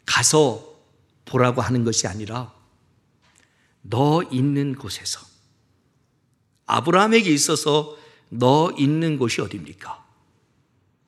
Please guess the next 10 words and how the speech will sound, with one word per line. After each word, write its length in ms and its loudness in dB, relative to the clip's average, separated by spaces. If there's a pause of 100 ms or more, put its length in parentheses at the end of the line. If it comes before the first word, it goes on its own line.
(500)
좋은 480 6
땅은 400 0
다 80 -6 (320)
빼앗겨버린 640 -6
채 280 -4 (680)
그저 280 -6
희망이 640 0
없는 640 -2 (320)
그 120 -16 (100)
땅이에요. 400 -16